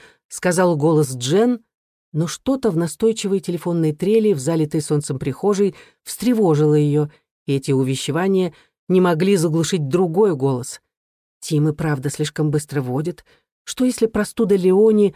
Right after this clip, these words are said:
закончится сепсисом? А несварение желудка у Дерека может предвещать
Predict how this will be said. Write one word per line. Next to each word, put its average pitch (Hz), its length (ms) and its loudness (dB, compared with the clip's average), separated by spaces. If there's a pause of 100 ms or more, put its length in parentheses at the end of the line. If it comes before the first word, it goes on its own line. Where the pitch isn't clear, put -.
(240)
закончится 156 640 -2
сепсисом? 170 720 -6 (400)
А 143 80 -2
несварение 147 500 2
желудка 143 400 -2
у 143 80 2
Дерека 220 400 0
может 196 240 0
предвещать 175 580 -4